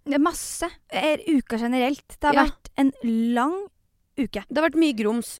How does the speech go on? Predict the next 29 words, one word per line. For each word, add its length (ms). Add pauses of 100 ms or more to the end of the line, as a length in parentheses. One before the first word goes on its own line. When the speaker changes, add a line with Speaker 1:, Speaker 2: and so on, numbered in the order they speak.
Speaker 2:
Og 80
vi 60
hadde 240
jo 100
liksom, 320
vi 80
hadde 120
jo 60
planlagt 520
den 120
helga 180
her 140
og 60
var 80
sånn, 160
«Herregud, 380
en 100
todagers. 640
Herregud, 220
Speaker 1:
Vi 80
er 80
Speaker 2:
hvor 180
ofte 180
gjør 100
vi 60
Speaker 1:
unge. 60 (320)
Speaker 2:
det?» 60 (480)
Speaker 1:
Uff. 100
Speaker 2:
Og 460